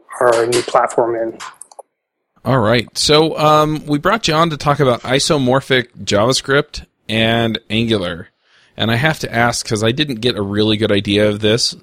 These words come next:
Speaker 2: Googling around, what in the heck is <laughs> isomorphic JavaScript?
Speaker 1: So, yeah, it's a good question to start off with. And before talking about, uh, even Angular, let's just, you know, define kind of what isomorphic is and what isomorphic JavaScript is.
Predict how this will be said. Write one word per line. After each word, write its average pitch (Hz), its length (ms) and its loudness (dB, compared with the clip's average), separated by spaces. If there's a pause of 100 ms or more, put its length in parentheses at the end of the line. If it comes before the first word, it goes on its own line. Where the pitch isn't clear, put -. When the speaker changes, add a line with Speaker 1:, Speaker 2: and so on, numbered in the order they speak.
(100)
Speaker 2:
Googling 113 440 2
around, 107 360 0 (240)
what 123 340 -2
in 139 140 0
the 107 60 -2
heck - 380 -2
is - 160 -6
<laughs> - 0 -
isomorphic - 800 -2
JavaScript? - 880 -6 (1000)
Speaker 1:
So, 190 360 8
yeah, 196 260 6
it's 160 140 -2
a 165 40 -8
good 202 160 2
question 165 420 0
to - 60 -12
start 147 240 2
off 139 180 2
with. 156 160 -4
And 139 340 -2 (140)
before 190 320 4
talking 160 460 0
about, 139 300 4 (100)
uh, 131 200 2
even 135 220 -4
Angular, 127 400 0
let's 127 180 -2
just, - 300 -6 (160)
you 160 160 -2
know, 123 100 0
define 123 720 0
kind 117 220 -6
of 117 40 -6
what 131 200 2 (260)
isomorphic 127 500 -2
is 113 220 -4
and 113 120 -6
what 113 120 -2
isomorphic 113 460 -6
JavaScript 117 560 -2
is. 120 280 -10